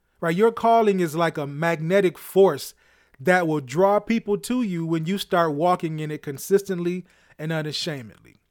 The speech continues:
Your calling is connected to this burden. Your assignment is connected to this burden. And contrary to what you believe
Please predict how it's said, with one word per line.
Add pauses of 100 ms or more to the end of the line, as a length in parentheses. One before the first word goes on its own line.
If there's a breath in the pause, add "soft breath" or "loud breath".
(180)
Your
calling
is
connected
to
this
burden.
Your
assignment
is
connected (280)
to
this
burden. (1200)
And
contrary
to
what
you
believe